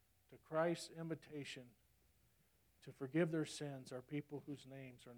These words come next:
not written in the Lamb's Book of Life, no matter what they've done, no matter if they sung at the beautiful wedding. And to be denied entrance into heaven's wedding banquet,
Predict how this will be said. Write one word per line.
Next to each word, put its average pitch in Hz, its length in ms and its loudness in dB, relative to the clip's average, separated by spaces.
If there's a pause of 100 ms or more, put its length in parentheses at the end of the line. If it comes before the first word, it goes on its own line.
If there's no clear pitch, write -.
not 131 180 -6
written 165 220 -6
in 139 100 -10
the 123 120 -8
Lamb's 123 280 -10
Book 139 240 -8
of 123 120 -10
Life, 117 240 -14 (140)
no 143 80 -2
matter 139 300 -4
what 143 280 -2
they've 123 240 -10
done, 123 220 -20 (1000)
no 135 80 -6
matter 151 320 4
if 156 120 2
they 147 140 4
sung 160 380 2
at 147 140 -4
the 143 80 -4
beautiful 147 480 4
wedding. 123 340 -10 (2250)
And 123 120 -18
to 147 80 -2
be 180 220 10
denied 165 600 4
entrance 160 500 -2
into 139 220 -2
heaven's 165 440 4
wedding 131 260 -2
banquet, 135 520 -4